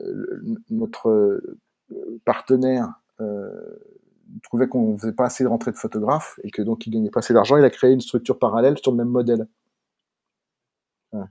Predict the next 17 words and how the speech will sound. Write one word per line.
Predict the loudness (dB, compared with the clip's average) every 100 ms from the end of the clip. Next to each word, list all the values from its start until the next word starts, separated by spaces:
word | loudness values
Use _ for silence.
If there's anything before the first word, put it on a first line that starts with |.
| -8
Donc | -4 0
les |
réserves | 0 2 0
photos | -2 -2
maintenant | -2 0 0
n'existent | -2 -6 -8 -4
plus | -4
parce | -4
que | -8
de | -4
toute |
manière, | 0 2 0
il, | -4 -12 -20 -8
voilà, | -4 -4
c'était, | -6 -8 -4 -4
euh, | -6 -10 -16 _ _ _ _ _ _
euh, | -20